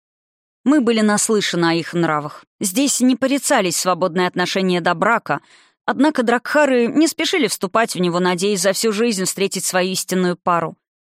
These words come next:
Ведь только в таком союзе могли родиться сильные, одаренные наследники.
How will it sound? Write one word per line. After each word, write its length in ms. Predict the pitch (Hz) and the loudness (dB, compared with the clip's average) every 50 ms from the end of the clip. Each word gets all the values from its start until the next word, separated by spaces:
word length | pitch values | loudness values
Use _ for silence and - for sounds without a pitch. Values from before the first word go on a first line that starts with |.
| _ _ _ | _ _ _
Ведь 220 | 220 233 220 - - | -2 -2 -2 -2 -2
только 300 | - 226 220 214 - 208 | -2 -2 -2 0 -2 -4
в 100 | 185 - | -2 -2
таком 280 | - 190 185 226 226 240 | -2 -2 0 0 0 0
союзе 420 | - - 175 175 180 190 170 180 | 0 0 0 0 0 -2 -2 0
могли 300 | 180 170 165 160 180 180 | 0 0 0 0 0 0
родиться 440 | 175 175 165 151 190 - - - 170 | 0 0 0 -2 -4 -4 -4 -4 -4
сильные, 540 | - - - 196 202 208 202 180 165 160 - _ _ _ _ _ | -4 -4 -4 -2 -2 0 0 2 0 0 -2 _ _ _ _ _
одаренные 540 | - 190 170 180 175 180 185 185 180 180 180 | -4 0 0 2 2 2 2 2 2 2 2
наследники. 720 | 180 170 - - 185 180 180 180 170 165 - - 175 | 2 0 -2 -2 -4 -4 -4 -4 -4 -6 -6 -12 -18